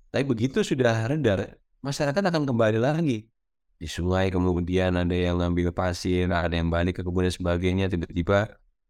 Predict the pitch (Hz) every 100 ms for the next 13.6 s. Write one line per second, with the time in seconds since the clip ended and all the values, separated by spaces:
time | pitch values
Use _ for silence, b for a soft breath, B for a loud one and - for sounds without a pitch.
0 | _ 98 87 87 82 95 87 90 92 92
1 | 95 98 101 98 101 - - 98 - 175
2 | 165 - _ - 110 104 - 139 104 92
3 | 87 - 92 - 90 - _ _ - 87
4 | 117 127 127 131 110 92 _ _ - 85
5 | 85 82 78 98 110 - 104 - 92 -
6 | 85 101 117 98 95 110 92 90 87 87
7 | 87 87 - - 82 90 104 101 - 90
8 | 85 85 - _ - - 90 80 80 78
9 | 98 113 95 82 82 92 101 87 87 82
10 | 92 87 95 95 90 85 80 76 - 101
11 | 87 78 85 80 - - - 90 95 87
12 | 104 120 82 80 - - - 90 110 101
13 | 90 85 - 76 156